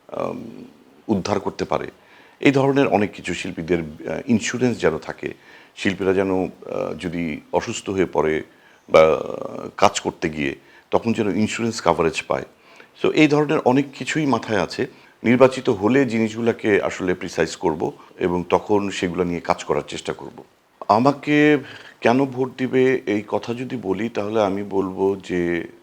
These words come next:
আমি নিজে একজন শিল্পী, আমি শিল্পীর কষ্টটা বুঝি, শিল্পীর দুঃখটা বুঝি,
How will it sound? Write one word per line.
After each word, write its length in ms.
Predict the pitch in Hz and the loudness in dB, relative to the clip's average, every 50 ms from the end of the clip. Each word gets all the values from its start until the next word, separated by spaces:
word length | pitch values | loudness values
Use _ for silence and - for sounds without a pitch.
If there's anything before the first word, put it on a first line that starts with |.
| _ _ _ | _ _ _
আমি 160 | 92 95 104 | -6 -4 -4
নিজে 280 | 104 104 113 110 110 113 | -4 -4 -4 -4 -4 -4
একজন 220 | 98 87 87 90 | -4 -4 -8 -10
শিল্পী, 460 | 87 - - 101 95 87 - 98 104 98 - | -8 -8 -8 -8 -10 -8 -8 -8 -8 -8 -6
আমি 180 | - 92 98 95 | -6 -6 -4 -4
শিল্পীর 420 | - - - 113 110 - 110 101 - | -6 -8 -8 -10 -10 -10 -12 -8 -4
কষ্টটা 400 | - - - - - 90 - 98 | -2 -2 -2 -4 -6 -6 -6 -6
বুঝি, 360 | 85 78 71 - - 98 - - _ _ _ _ | -6 -8 -12 -12 -12 -12 -14 -14 _ _ _ _
শিল্পীর 440 | - - - 214 - - 101 82 76 | -10 -6 -6 -6 -6 -6 -8 -8 -6
দুঃখটা 420 | 80 - - - - 92 104 95 | -8 -8 -6 -6 -6 -4 -6 -8
বুঝি, 360 | 82 82 78 - - 87 101 | -8 -10 -12 -12 -12 -14 -14